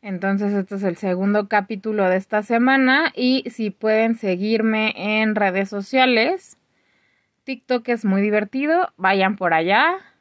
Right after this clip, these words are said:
En todos me van a poder encontrar con mi apellido sin problema. Entonces, este, por allá los veo. Muchas gracias.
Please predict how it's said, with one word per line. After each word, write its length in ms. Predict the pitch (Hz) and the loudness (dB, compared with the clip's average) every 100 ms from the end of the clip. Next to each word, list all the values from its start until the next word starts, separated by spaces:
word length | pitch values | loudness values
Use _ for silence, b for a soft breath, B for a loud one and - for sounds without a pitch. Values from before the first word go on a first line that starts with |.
| _ _ _ _ _ _ _ _ _ _ _ | _ _ _ _ _ _ _ _ _ _ _
En 420 | - 208 202 196 196 | -8 -2 0 0 0
todos 420 | 233 226 240 240 | 0 2 0 2
me 100 | 196 | 2
van 240 | 180 196 | 2 2
a 140 | 196 196 | 0 0
poder 300 | 190 190 190 | -2 0 0
encontrar 560 | 185 165 175 180 180 | -2 -6 -4 -4 -4
con 200 | - 214 | -6 -4
mi 80 | 196 | -2
apellido 560 | 180 - 185 196 196 196 | -2 -4 -4 -2 -2 -4
sin 280 | 220 190 | -4 -4
problema. 760 | - 190 208 247 269 254 320 - - | -2 -2 2 2 2 2 0 -2 -6
Entonces, 640 | 196 180 202 208 220 202 | -6 -4 -6 -4 -4 -6
este, 360 | 190 - 196 185 | -8 -8 -8 -6
por 200 | 196 180 | -2 2
allá 200 | 185 190 | 2 2
los 200 | 196 196 | 2 2
veo. 300 | 208 208 254 | 2 4 2
Muchas 380 | 233 208 208 185 | 0 -2 -2 0
gracias. 500 | 196 202 175 170 | -2 -2 -2 -2